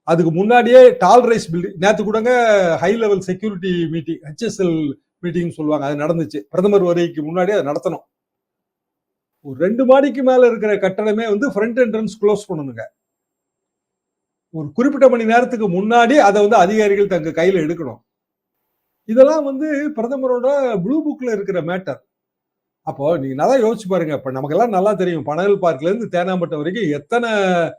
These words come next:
ஹை ரைஸ் பில்டிங் இருக்கு, அஹ், அது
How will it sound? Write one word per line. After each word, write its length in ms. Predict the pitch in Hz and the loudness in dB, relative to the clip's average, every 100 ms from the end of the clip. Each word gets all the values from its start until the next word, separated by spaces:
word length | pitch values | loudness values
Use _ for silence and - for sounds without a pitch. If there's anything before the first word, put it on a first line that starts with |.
| _ _ - | _ _ 0
ஹை 100 | 214 | 2
ரைஸ் 240 | 233 214 - | 2 -2 -2
பில்டிங் 320 | 160 180 165 147 | -2 -2 -2 -4
இருக்கு, 300 | 135 123 175 - - _ _ _ _ - | -4 0 0 -2 -10 _ _ _ _ -6
அஹ், 120 | 180 | 2
அது 160 | 165 | 4